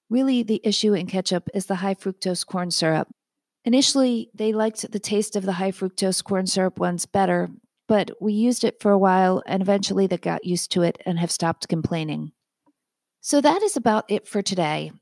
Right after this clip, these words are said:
I will tell you, if I had my choice, I would pick that you spend one hundred percent of your effort on stopping smoking if you're a smoker. If you aren't a smoker, then I would tell you to spend ninety-five percent of your effort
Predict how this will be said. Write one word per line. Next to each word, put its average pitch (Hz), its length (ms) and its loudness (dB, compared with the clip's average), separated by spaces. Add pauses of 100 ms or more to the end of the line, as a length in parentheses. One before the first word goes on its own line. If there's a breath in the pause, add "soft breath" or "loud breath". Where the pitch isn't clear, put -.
(180)
I 247 60 2
will 254 160 6
tell 220 200 4
you, 170 360 0
if - 120 -6
I 220 60 0
had 233 260 -2
my 285 120 2
choice, 175 500 -2
I 202 80 -2
would 202 180 -4
pick 233 200 -2
that - 100 -6
you 269 100 -4
spend 196 320 -4
one 180 140 -6
hundred 220 320 -4
percent 208 380 0
of 202 100 -4
your 196 160 -2
effort 185 400 -4
on 180 140 -6
stopping 196 440 -4
smoking 170 560 -4
if 170 140 -8
you're 175 120 0
a 170 60 0
smoker. 156 580 -4 (600)
If 226 140 -6
you 262 200 -2
aren't 269 260 2
a 240 60 -2
smoker, 160 580 -4 (760)
then 254 140 6
I 262 100 8
would 269 100 2
tell 254 220 0
you 262 140 2
to 277 100 0
spend 214 340 0
ninety-five 208 560 0
percent 202 320 -2
of 190 160 -4
your 196 180 -2
effort 185 360 -6